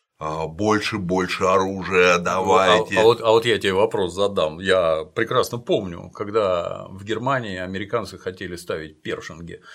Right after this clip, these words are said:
Speaker 1: Да.
Speaker 2: ракеты среднего радиуса действия,
Speaker 1: Да.
Speaker 2: там миллионные демонстрации
Speaker 1: Да.
Speaker 2: выходили.
Speaker 1: Да.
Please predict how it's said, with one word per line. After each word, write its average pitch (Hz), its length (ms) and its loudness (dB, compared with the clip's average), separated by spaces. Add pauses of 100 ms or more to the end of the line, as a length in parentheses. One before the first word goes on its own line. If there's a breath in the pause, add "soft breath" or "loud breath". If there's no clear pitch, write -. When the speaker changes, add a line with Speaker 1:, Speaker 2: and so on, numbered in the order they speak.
Speaker 1:
Да. 78 200 -2
Speaker 2:
ракеты 90 400 -4
среднего 90 440 -4
радиуса 90 500 -4
действия, 98 600 -10
Speaker 1:
Да. - 60 -20 (160)
Speaker 2:
там 131 440 4 (220)
миллионные 233 1300 4
демонстрации 117 1040 0
Speaker 1:
Да. 87 60 -8
Speaker 2:
выходили. 85 760 -2
Speaker 1:
Да. - 80 -16